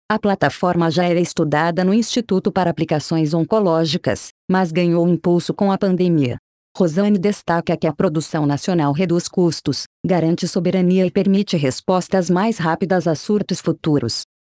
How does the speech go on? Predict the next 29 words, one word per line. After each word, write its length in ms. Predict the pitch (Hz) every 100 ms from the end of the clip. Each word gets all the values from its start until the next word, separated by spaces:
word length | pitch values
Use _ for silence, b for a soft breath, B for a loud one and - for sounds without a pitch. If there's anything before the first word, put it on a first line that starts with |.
| -
O 80 | 202
desempenho 600 | 196 196 190 196 208 185
do 100 | 202
Instituto 600 | 220 - 233 185 190 170
durante 340 | 180 175 214
a 80 | 202
crise 320 | 156 180 160
levou 340 | 175 170 196
seu 180 | 196 180
reconhecimento 880 | 165 208 214 185 175 170 165 165 190
internacional. 960 | 220 226 190 190 196 202 170 139 117 - _ _ -
Bill 140 | 214 240
Manguinhos 500 | 196 185 185 196 -
foi 140 | 240
escolhido 540 | 233 214 180 185 202
pela 200 | 196 196
Coalizão 600 | 185 208 160 143 139 165 180
para 180 | 175
Inovações 680 | 170 175 170 190 - 202 190
em 100 | 190
Preparação 640 | 185 180 190 202 - 190 185
para 180 | 185
Epidemias 600 | 180 208 185 175 175 196 -
como 240 | 208 202
um 60 | 196
centro 420 | - 180 170 165
de 100 | 160
produção 500 | - 226 233 - 143
regional, 580 | 165 151 185 170 135